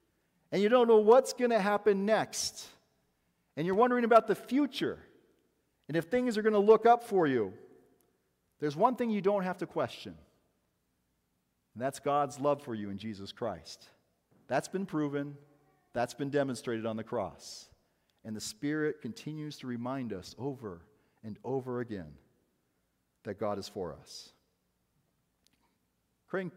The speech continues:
Craig Koester, who's a New Testament professor at Luther Seminary, identifies one of the, uh, differences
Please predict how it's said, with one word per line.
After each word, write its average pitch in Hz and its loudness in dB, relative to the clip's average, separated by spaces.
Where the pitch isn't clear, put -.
Craig 175 -4
Koester, 135 -4
who's 113 -4
a 110 -4
New 120 -6
Testament 120 -8
professor 117 -8
at 101 -8
Luther 123 -8
Seminary, 110 -6
identifies 151 2
one 143 -4
of 135 0
the, 113 0
uh, 107 -6
differences 120 -6